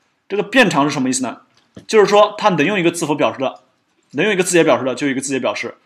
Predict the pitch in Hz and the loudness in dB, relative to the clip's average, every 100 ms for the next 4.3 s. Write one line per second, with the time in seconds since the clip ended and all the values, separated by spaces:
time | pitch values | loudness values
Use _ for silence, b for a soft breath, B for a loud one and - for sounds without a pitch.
0 | _ _ 165 185 196 190 147 165 196 175 | _ _ -8 -4 0 2 2 0 2 2
1 | 117 110 - 131 151 160 110 117 135 123 | 2 -4 -10 -6 -2 -2 -4 -6 -4 -4
2 | 101 120 - _ _ _ _ 147 160 160 | -6 -8 -12 _ _ _ _ 4 4 4
3 | 190 180 170 165 135 180 143 151 139 120 | 2 4 4 4 0 2 2 2 2 2
4 | 139 123 | 0 -2